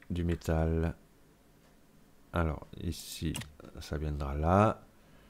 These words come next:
Le découpage de la tôle. Voilà, celle-là aussi, j'en ai qu'une. Il me faudra peut-être deux.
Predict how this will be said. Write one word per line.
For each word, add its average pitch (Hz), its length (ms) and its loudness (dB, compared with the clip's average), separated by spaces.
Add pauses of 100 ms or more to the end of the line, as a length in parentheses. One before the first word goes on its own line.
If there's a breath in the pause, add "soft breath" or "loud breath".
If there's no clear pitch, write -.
(360 loud breath)
Le 90 160 2
découpage 92 600 2
de 87 160 2
la 87 120 4
tôle. 78 500 2 (380)
Voilà, 82 240 2
celle-là 73 320 -4
aussi, 80 320 -6
j'en 78 160 -4
ai 67 100 -8
qu'une. 87 300 -4
Il 76 80 -4
me 67 160 -6
faudra 71 220 -6
peut-être 80 320 -6
deux. 85 480 0